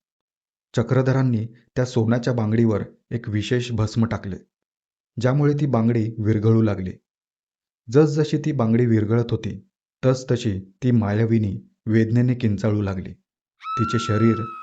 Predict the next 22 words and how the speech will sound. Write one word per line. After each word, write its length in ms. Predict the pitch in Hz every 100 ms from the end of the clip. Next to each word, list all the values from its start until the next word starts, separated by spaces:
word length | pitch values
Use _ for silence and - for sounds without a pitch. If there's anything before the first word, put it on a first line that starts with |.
| - - 107
धुरासारखे 540 | 113 123 127 120 131
विरळ 340 | 113 110 113
होऊ 200 | 110 110
लागले. 280 | 107 95 - - - - - - _ _ _ _ _ _ _ _ _ _ _ _ _ _ _ _ _ _ _ _ -
अखेर 320 | 113 113 139 147
ती 60 | 143
बांगडी 500 | 120 104 113 95 107 - _
पूर्णपणे 520 | - 127 143 147 143 143
विरघळून 640 | 117 113 117 117 101 101 - -
मातीत 320 | 107 104 120
मिसळली 480 | 120 104 107 98 101 - _ _ _ _ -
आणि 200 | 107 120
ती 160 | 123 139
अमानवी 520 | 117 120 127 127 131
शक्ती 560 | 135 - - 92 - _ _ _ -
एका 220 | 107 123
प्रचंड 500 | - 113 - 120 123
स्फोटासह 720 | 120 107 107 113 117 104 95 - _
हवेत 240 | - 110 113
विरून 260 | 107 107 107
गेली. 240 | 101 - - _ _ _ _ _ _ _ _ _ 107
घाटात 380 | 110 - 120